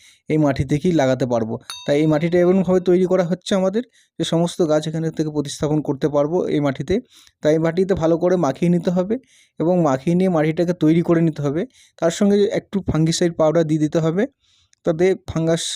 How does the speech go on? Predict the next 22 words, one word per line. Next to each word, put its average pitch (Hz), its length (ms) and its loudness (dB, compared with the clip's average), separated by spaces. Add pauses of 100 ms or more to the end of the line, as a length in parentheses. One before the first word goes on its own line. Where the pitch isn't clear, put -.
(160)
আক্রান্ত 165 380 0
হবে 156 280 0
না। 156 120 -2 (400)
এবং 175 140 2
মাটিটা 175 340 0
খুব 190 200 -2 (100)
ভালো 156 260 0
করে 185 240 0 (440)
মাখিয়ে 143 340 2
নিয়ে 190 160 2
কিছুদিন 202 500 0
রাখার 175 320 -2
পর 175 160 0
কিন্তু 156 260 -4
গাছটাকে 147 440 -2
আমাদের 160 320 2 (380)
প্রতিস্থাপন 165 420 2
করতে 131 160 0
হবে। 143 120 0
তাহলে 170 140 0
কী 175 120 -2
হবে, 175 200 0